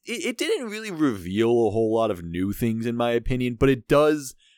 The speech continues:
kind of express the kind of general manager that I think he is. And the most important thing about that is,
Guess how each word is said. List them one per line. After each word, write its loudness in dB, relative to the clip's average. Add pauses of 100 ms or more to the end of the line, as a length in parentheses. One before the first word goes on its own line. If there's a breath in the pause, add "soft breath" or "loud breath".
(360 soft breath)
kind 0
of 0
express -4
the -6
kind -2
of -2 (680)
general 0
manager -4
that -6
I -4
think -10
he -14
is. -12
And -16
the -12
most 0
important -2
thing -6
about -8
that -6
is, -10